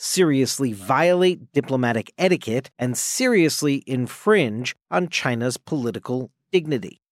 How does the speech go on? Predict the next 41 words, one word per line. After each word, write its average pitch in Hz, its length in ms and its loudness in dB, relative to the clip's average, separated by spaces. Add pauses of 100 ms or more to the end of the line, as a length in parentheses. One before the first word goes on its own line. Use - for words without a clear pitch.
(140)
Now, 123 80 -2
this 185 160 4
comes 180 220 2
on 170 100 6
the 156 60 4
heels 147 440 4
of 120 200 -2
U 143 180 4
S 151 100 2
Secretary 156 380 -2
of 135 80 -2
State 143 340 -2
Antony 127 400 -6
Blinken 185 680 0
taking 127 300 0
a 117 100 -4
trip - 380 0
over 143 180 2
to 135 140 -2
Beijing 131 600 0
earlier 135 380 2
this 113 300 -6
week, 165 460 0 (100)
a 123 100 -2
trip 175 300 -2
that 139 200 0
was 123 400 0 (220)
meant 180 480 2 (140)
to 139 580 4
repair 147 1120 2
some 151 260 2
of 123 160 2
this 135 200 4
frayed 147 640 2
relationship 127 840 0
between 131 300 -4
the 127 80 0
U 110 180 0
S 107 180 -4
and 127 80 -8
China. 120 400 -2